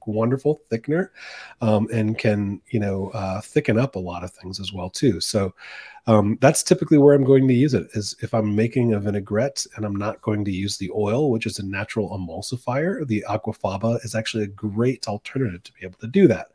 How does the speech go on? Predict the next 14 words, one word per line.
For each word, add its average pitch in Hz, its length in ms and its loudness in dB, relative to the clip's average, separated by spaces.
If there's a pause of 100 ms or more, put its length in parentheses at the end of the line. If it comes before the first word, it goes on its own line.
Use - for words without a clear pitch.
(380)
So 139 140 6
if 127 80 4
you're 139 100 6
making 131 280 2
just 123 140 -2
a 131 40 -2
simple 135 340 4
vinaigrette, 117 540 4
let's 110 100 -2
just - 160 -2
say 113 120 0
a 107 60 0
balsamic 98 580 -4
vinaigrette, 90 460 -16